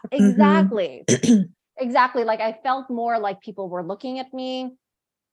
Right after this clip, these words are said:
Speaker 2: when I wasn't with my, my white husband going into nice stores. I could tell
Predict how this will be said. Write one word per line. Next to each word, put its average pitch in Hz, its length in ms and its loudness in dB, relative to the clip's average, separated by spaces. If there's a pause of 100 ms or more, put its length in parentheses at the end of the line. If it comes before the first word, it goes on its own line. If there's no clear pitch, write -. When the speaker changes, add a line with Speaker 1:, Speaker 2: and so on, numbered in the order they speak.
(400)
Speaker 2:
when 220 200 -4
I 190 100 0
wasn't 196 340 -6
with 240 200 -6
my, 240 200 -4
my 220 260 -2
white 208 320 -2
husband 208 680 -4 (340)
going 208 360 4
into 202 280 -8
nice 185 380 -4
stores. 208 840 -4 (420)
I 208 140 2
could 196 360 -4
tell 277 680 4